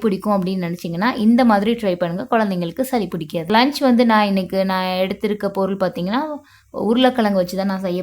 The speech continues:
போறேன். இதுக்கு வந்து என்ன தேவையான பொருள்னு பார்த்தீங்கன்னா கொஞ்சமா வந்து சீரகம், கடுகு ஆட் பண்ணியிருக்கேன். இதுக்கு தேவையான அளவு கருவேப்பிலை, கொஞ்சமா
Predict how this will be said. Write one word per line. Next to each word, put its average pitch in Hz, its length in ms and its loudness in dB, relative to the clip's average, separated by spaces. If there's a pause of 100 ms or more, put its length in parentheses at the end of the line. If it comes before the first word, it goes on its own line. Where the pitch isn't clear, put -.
போறேன். 220 280 -2
இதுக்கு 196 240 -4
வந்து 214 240 2
என்ன 214 140 2 (120)
தேவையான 196 420 0
பொருள்னு 180 320 -4
பார்த்தீங்கன்னா 180 380 -4 (120)
கொஞ்சமா 202 500 0
வந்து 190 180 -4 (100)
சீரகம், 208 500 -2 (140)
கடுகு 190 420 0
ஆட் 180 180 -6
பண்ணியிருக்கேன். 180 480 -6 (460)
இதுக்கு 202 200 -6 (120)
தேவையான 208 420 -2 (140)
அளவு 202 200 -2 (120)
கருவேப்பிலை, 202 540 -2 (180)
கொஞ்சமா 208 360 0